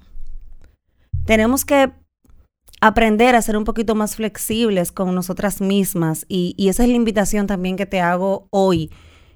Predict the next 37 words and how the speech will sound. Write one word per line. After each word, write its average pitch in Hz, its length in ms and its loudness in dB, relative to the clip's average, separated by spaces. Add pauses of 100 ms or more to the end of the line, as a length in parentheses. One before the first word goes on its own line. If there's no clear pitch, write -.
(200)
que 208 160 -2
no 190 100 -2
seas 214 160 -6
tan 196 260 -2
dura, 196 360 2
que 185 100 0
no 175 140 2
te 202 80 0
juzgues 190 420 -2
tanto, 196 440 0
que 185 120 -2
no 180 140 -4
te 214 320 -4 (420)
martirices 202 800 0
porque 180 300 -4
las 180 160 -2
cosas 196 340 -4
no 202 160 -4
tienen 196 320 -2
el 185 80 0
nivel 180 260 0
de 196 100 -4
perfección 190 880 -4
o 165 120 -6
porque 175 260 -4
no 170 140 -2
tienen 190 340 -2
el 185 160 -2
nivel 180 420 -2
de, 190 220 0 (400)
de 202 120 0
exactitud 214 720 -2
con 180 220 0
las 175 160 2
que 180 100 -6
fueron 165 300 -2
planeadas. 147 640 -4